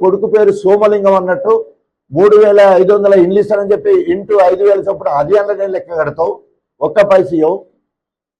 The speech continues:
డిగ్రీ కళాశాల స్థలం ఎక్కడో శిలాఫలకం వేయలేదు, టెండర్ కాలేదు, డిగ్రీ కళాశాల తీసుకొచ్చినా ఉంటావు.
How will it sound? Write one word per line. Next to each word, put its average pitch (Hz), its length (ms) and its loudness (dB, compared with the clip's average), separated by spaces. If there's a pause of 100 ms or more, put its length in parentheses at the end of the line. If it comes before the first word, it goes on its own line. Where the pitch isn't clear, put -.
(1700)
డిగ్రీ 151 280 4 (140)
కళాశాల 202 480 4 (800)
స్థలం 190 360 0
ఎక్కడో 208 320 2 (540)
శిలాఫలకం 196 580 2
వేయలేదు, 196 400 0 (480)
టెండర్ 202 420 0
కాలేదు, 196 380 2 (760)
డిగ్రీ 139 340 -2 (100)
కళాశాల 190 440 2 (100)
తీసుకొచ్చినా 170 480 -2 (100)
ఉంటావు. 170 260 -4